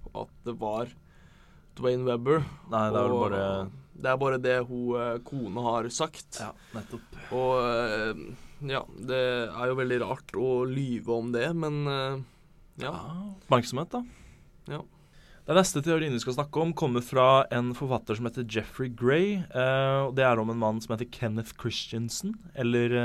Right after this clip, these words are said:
Speaker 2: eh, Kenneth Christiansen, som vi bare kan kalle han.
Speaker 1: Var han norsk, eller?
Speaker 2: Eh, han var ikke norsk, men, eh, det kan hende han har norske røtter,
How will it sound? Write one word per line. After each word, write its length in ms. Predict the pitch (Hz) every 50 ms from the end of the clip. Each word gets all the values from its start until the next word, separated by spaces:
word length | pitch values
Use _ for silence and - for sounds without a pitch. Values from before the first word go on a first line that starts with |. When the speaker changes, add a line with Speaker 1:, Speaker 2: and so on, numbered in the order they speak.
| 120 120 120 120 117
Speaker 2:
eh, 40 | 117
Kenneth 340 | - - 107 107 107 - -
Christiansen, 540 | 107 101 - - 107 104 - - 170 190 185
som 160 | - - 131 127
vi 160 | 123 120 120
bare 120 | 120 120 120
kan 100 | 120 110
kalle 180 | - 113 113 131
han. 140 | 165 196 - - - - - - - -
Speaker 1:
Var 140 | 131 123 127
han 100 | 131 151
norsk, 180 | 151 - -
eller? 140 | 208 202 190 - - - - -
Speaker 2:
Eh, 920 | 107 104 104 104 107 107 107 107 107 107 104 104 107 110 110 110 107 107 107 107 98 - - - - - - - - - - - - - -
han 160 | - 147 143
var 80 | 131 -
ikke 140 | - - 147
norsk, 360 | 151 156 147 - - - - 135
men, 340 | 131 131 131 131 127 127 127
eh, 460 | 127 127 127 127 127 127 123 123 123
det 100 | 127 -
kan 120 | - 143
hende 160 | 147 135 -
han 120 | 131 117 117
har 300 | 113 113 113 113 117 117
norske 680 | 120 123 120 - - - 107 104 101 101 101 101 101 98
røtter, 440 | 98 - - - 110 110 107 110